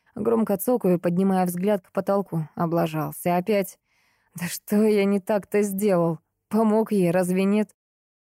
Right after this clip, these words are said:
Бросаюсь следом за Ришей, она оглядывается и прибавляет шаг. Выскакиваем в небольшой холл, выходов два, к лестнице и обратно в бар.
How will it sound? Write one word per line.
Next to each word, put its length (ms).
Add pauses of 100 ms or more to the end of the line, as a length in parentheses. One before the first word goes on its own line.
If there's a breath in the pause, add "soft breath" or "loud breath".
(560)
Бросаюсь 540
следом 420
за 140
Ришей, 560
она 320
оглядывается 720
и 80
прибавляет 540
шаг. 340 (420)
Выскакиваем 760
в 80
небольшой 460
холл, 480
выходов 440
два, 240
к 100
лестнице 520
и 60
обратно 500
в 60
бар. 240